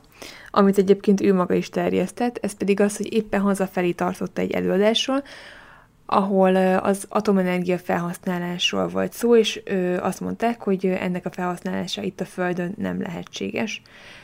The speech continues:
Őt pedig nagyon idegesített ez a feltételezés, és, ö, ezen gondolkodott hazafele,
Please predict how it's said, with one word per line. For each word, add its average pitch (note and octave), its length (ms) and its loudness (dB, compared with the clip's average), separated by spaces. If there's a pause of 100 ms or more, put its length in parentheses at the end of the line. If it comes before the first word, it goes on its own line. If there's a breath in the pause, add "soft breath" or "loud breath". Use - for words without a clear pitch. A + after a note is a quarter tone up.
Őt G#3+ 380 6
pedig G#3+ 360 2
nagyon A3 200 2
idegesített F3+ 580 -2
ez F3 100 -4
a F3 40 -4
feltételezés, G3 960 -2 (340 loud breath)
és, F#3+ 360 4
ö, F#3+ 260 2 (280)
ezen E3+ 360 -2
gondolkodott G3 600 -6
hazafele, G#3 600 -4